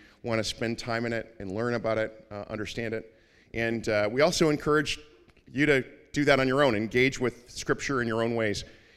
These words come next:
and, uh, if possible, in a daily way. So we wanna tell you about our website. We've got, uh, my hillside dot C A slash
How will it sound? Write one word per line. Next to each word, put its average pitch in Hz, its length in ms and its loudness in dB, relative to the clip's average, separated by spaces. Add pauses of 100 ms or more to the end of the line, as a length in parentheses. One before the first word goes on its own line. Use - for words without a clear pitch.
(100)
and, 110 500 -2
uh, 101 160 4
if 120 160 -4
possible, 147 480 0
in 143 60 0
a 147 80 0
daily 147 320 2
way. 95 240 -4 (560)
So 139 360 4 (160)
we 135 120 -2
wanna 220 160 2
tell 175 160 8
you 170 60 8
about 151 160 8
our 123 120 6
website. 139 480 2
We've 139 160 -2
got, 127 320 0
uh, 107 160 -2
my 117 280 0
hillside 123 640 2
dot 113 220 2
C 120 180 0
A 107 220 -2 (220)
slash 123 640 0